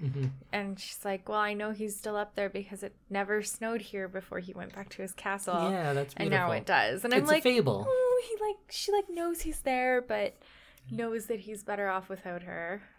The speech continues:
Speaker 1: In the beginning of the framing story, when there's this old woman telling a story, did you know it was Win-, Winona Ryder at that point?
Speaker 2: I figured, but she doesn't take off her glasses until the end.
Speaker 1: Yeah.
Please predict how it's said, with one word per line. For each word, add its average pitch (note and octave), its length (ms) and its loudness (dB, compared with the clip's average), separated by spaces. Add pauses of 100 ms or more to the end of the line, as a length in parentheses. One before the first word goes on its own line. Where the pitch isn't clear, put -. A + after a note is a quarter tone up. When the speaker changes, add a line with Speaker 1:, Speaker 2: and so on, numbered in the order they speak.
(200)
Speaker 1:
In E3 220 0
the E3 100 0
beginning D3 680 0
of A#2 220 -4
the A2+ 100 0
framing G2+ 480 -4
story, G2 500 -6
when A2+ 180 -2
there's A2+ 220 -2
this B2+ 200 -4
old C3 180 4
woman B2 420 2
telling A2+ 300 -2
a G#2 40 -2
story, G#2+ 320 -4
did C3 180 4
you D#3+ 80 0
know E3+ 260 0
it F3+ 60 -4
was D3+ 140 -8
Win-, D#3+ 420 -4
Winona C#3+ 400 0
Ryder C#3 380 0
at C#3+ 120 -4
that C3+ 180 -4
point? D3 260 -8 (120)
Speaker 2:
I C4+ 100 -2
figured, C#4 880 2 (100)
but G3+ 340 6
she - 140 0
doesn't C4 200 2
take C4 120 -2
off B3+ 140 2
her A3+ 60 -2
glasses F3+ 520 2
until F3+ 260 -6
the E3 160 -6
end. F#3 400 -6
Speaker 1:
Yeah. G#2+ 140 -10